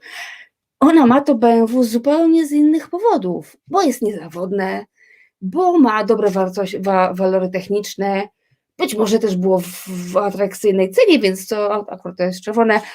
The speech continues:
ale powiedzmy, że było, było polecone przez kogoś. Też tak mogło być. Znam też zieloną osobę, która ma B M W. I to jest B M W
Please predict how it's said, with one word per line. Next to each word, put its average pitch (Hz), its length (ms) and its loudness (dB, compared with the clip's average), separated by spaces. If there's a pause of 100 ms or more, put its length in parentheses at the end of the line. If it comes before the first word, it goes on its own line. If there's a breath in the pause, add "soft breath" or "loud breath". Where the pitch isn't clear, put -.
(120)
ale 330 300 4 (200)
powiedzmy, 277 380 0
że 233 120 6
było, 240 340 2
było 302 560 4 (460)
polecone 202 560 2
przez 190 260 -10
kogoś. 190 580 -2 (400)
Też 440 180 0
tak - 160 -6
mogło 190 220 -4
być. - 440 -10 (1200 loud breath)
Znam 320 280 -2
też 339 160 -4
zieloną 294 440 0
osobę, 196 320 -4
która 180 300 -6
ma 175 140 -4
B 185 180 2
M 175 120 -2
W. - 300 -16 (640)
I 247 60 -10
to - 80 -10
jest 262 220 -4
B 262 80 4
M 269 220 4
W 277 160 -2